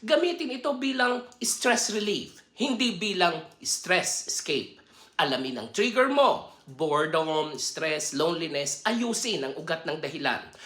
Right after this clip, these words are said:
Subukan ang ibang paraan ng relaxation, mag-exercise, meditation, journaling o creative hobbies. Iwasan ang labis na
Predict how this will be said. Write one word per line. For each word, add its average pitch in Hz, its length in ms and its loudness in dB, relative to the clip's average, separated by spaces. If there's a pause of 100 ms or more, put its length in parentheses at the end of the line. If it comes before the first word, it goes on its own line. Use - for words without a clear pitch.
(100)
Subukan 233 560 2
ang 185 220 -2
ibang 190 260 -2
paraan 202 320 2
ng 202 160 -2
relaxation, 202 800 -2
mag-exercise, 165 960 -2
meditation, 180 800 -2 (260)
journaling 202 720 2
o 165 80 -4
creative 196 640 -4 (240)
hobbies. - 720 -2 (200)
Iwasan 233 640 4
ang 147 160 -6
labis 160 400 0
na 147 320 -2